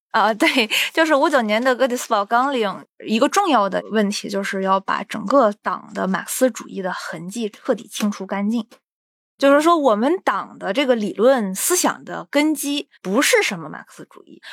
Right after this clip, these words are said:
我们是建立在基督教、建立在启蒙运动以来的这些精神文明成果和德国古典哲学的基础之上的。马克思只是其中之一的一个代表，马克思其实也是这些精神的遗产、精神的儿子呀，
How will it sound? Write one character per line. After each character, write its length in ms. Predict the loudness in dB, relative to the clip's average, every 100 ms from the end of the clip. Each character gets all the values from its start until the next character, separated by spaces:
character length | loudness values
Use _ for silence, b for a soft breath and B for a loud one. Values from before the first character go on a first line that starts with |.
| B
我 100 | 2
们 160 | 4 2
是 160 | 0 0
建 180 | 0
立 140 | 0 2
在 380 | 4 4 2 0
基 120 | 0
督 140 | 2
教、 100 | 4 2 2 _
建 240 | 0 0 0
立 160 | -4
在 380 | 2 4 4 2 B B -10
启 180 | -2 2
蒙 180 | 4 4
运 240 | 2 0
动 360 | 2 2 2 -2
以 100 | -6
来 400 | -10 -8 -2 2
的 160 | 2
这 140 | 2 -2
些 120 | -2
精 140 | -4
神 100 | -4 -2
文 60 |
明 160 | -2 -4
成 300 | -4 -6 -6
果 140 | -8
和 160 | -2 0
德 120 | 2
国 120 | 0
古 120 | 0
典 160 | -2 -2
哲 180 | 0 0
学 320 | 0 0 0
的 80 | 2 2
基 140 | 0 -6
础 160 | -8
之 100 | -12
上 160 | -12 -12 -16
的。 80 | _ _ _ _ _ _ _ -4
马 120 | -2
克 40 |
思 160 | 0 -2
只 160 | 0
是 140 | -4 -4
其 320 | -2 0 2
中 180 | 0 -2
之 220 | 0 0
一 220 | 2 2
的 100 | 2
一 160 | -2 -2
个 100 | -2
代 240 | 2 2
表， 400 | 0 -8 -14 -14 -4
马 160 | -2
克 60 | 0
思 160 | 0 2
其 120 | 4
实 140 | 4
也 160 | 2 2
是 100 | 0
这 140 | -2
些 220 | 0 -2
精 200 | 0 -2
神 280 | -2 -2 -2
的 120 | -2
遗 140 | 0 0
产、 260 | 0 -2
精 160 | -2 -4
神 160 | -2 0
的 80 |
儿 220 | 2 2 2
子 140 | 2
呀， 180 | 2